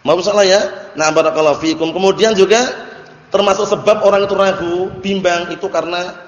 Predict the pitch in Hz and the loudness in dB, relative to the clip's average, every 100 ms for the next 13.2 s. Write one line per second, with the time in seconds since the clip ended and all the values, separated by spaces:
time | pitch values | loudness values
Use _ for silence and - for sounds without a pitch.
0 | - - 175 156 165 123 123 104 - - | -20 -8 -6 -4 -4 -4 -6 -10 -16 -20
1 | - _ _ _ _ 147 151 175 170 165 | -20 _ _ _ _ 0 2 4 4 4
2 | 165 - 170 190 196 165 165 160 160 170 | 2 2 2 2 2 0 2 2 2 -2
3 | 185 185 185 - - - _ _ - 175 | -2 -4 -8 -14 -20 -20 _ _ -8 -4
4 | 170 170 - - - - - 156 165 139 | 2 2 0 -8 -18 -20 -8 -4 -2 -4
5 | 120 - - - 202 208 214 214 214 185 | -6 -14 -10 0 2 2 2 4 4 4
6 | 190 190 190 190 214 214 208 214 214 208 | 2 0 0 2 2 2 2 -2 2 4
7 | 165 - - - - 175 190 160 113 - | 4 0 -12 -18 -6 -2 0 0 -2 -8
8 | - - - 190 208 214 202 208 196 196 | -20 -20 -6 0 4 4 2 2 0 0
9 | 202 202 180 180 185 196 196 185 151 214 | 0 0 2 2 0 -2 -4 -6 -10 -10
10 | 208 196 - - - - - 202 240 247 | -6 -6 -6 -14 -20 -18 -6 -4 -2 -4
11 | 208 - 185 196 208 214 175 180 190 190 | -6 -4 -2 0 -2 -2 0 2 4 2
12 | 202 170 190 165 185 175 196 202 139 117 | 0 0 0 0 0 2 2 2 2 -4
13 | - | -12